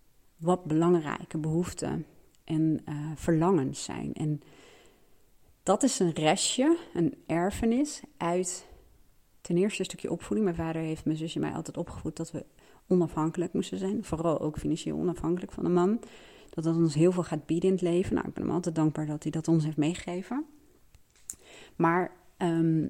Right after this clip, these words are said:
in de tijd als alleenstaande moeder heb ik heel erg die onafhankelijkheid, de financiële onafhankelijkheid, eh, alles, ehm, nou, alleen moeten doen. En was het heel erg geboren vanuit, eh,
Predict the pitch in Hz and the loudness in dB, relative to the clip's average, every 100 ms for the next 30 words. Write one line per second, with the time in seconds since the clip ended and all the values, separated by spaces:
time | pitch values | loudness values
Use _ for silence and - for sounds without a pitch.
0 | - 175 175 - 160 165 156 - 160 160 | 0 2 2 2 2 2 -2 -2 0 0
1 | 170 160 170 190 151 202 190 165 170 165 | 2 4 4 4 2 -2 -2 -4 -2 -4
2 | - 156 175 165 160 - 151 - 165 160 | -4 0 2 2 -2 -8 -8 0 0 0
3 | 165 175 175 151 160 165 - 160 - 165 | -2 -2 -4 -6 -8 -6 -2 -2 0 -2
4 | 160 165 160 156 165 160 147 160 156 160 | 0 0 -2 -2 -6 -6 -8 -6 -6 -6
5 | - _ - - - - _ - 160 - | -10 _ -20 -20 -20 -20 _ -10 -8 -2
6 | 165 165 - - - 165 170 165 180 175 | 0 0 -2 -10 -8 -4 -2 -2 0 0
7 | 160 170 196 - - 160 165 - 160 160 | 2 6 6 4 2 2 2 2 0 0
8 | - - - 170 180 165 170 160 - 160 | -4 -20 -4 0 0 2 2 2 -2 -2
9 | 156 175 185 170 - 165 160 156 - - | 2 2 2 -2 -2 2 2 2 -2 -10
10 | - - - - - _ - _ _ _ | -14 -20 -20 -20 -20 _ -20 _ _ _
11 | _ _ _ _ - | _ _ _ _ -14